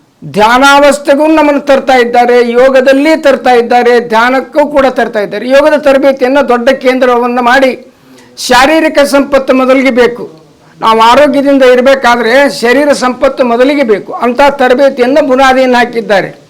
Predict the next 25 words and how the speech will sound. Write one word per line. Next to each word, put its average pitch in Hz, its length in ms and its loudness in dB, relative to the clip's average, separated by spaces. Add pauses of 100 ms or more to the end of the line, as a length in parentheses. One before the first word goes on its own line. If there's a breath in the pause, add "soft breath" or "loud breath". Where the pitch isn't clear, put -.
(400 soft breath)
ಆರೋಗ್ಯ, 262 420 2
ಆರೋಗ್ಯ 262 480 2
ಅನ್ನೋದು 294 320 2
ಕನ್ನಡ 254 380 -2
ಶಬ್ದ 254 340 -2
ಅಲ್ಲ, 269 200 2
ಅದು 277 180 2
ಸಂಸ್ಕೃತ. 254 640 -2
ಅದು 214 340 -2 (500 soft breath)
ಆರು 294 360 2
ಅಧಿಕ 294 440 2
ಯೋಗ್ಯ 269 440 2
ಬರೋಬರ್ 269 420 2
ಆರೋಗ್ಯ. 247 480 0 (920 soft breath)
ಆರು 269 240 2
ಯಾವ 285 260 2
ಅಂದ್ರೆ 302 200 0
ಉಪ್ಪು, 277 540 0
ಖಾರ, 262 480 2
ಹುಳಿ, 269 380 0
ಸಿಹಿ, 254 460 0
ಕಹಿ, 262 300 0
ಮಧುರ 254 280 0
ಇವು 262 240 0
ಸಮ 247 200 -2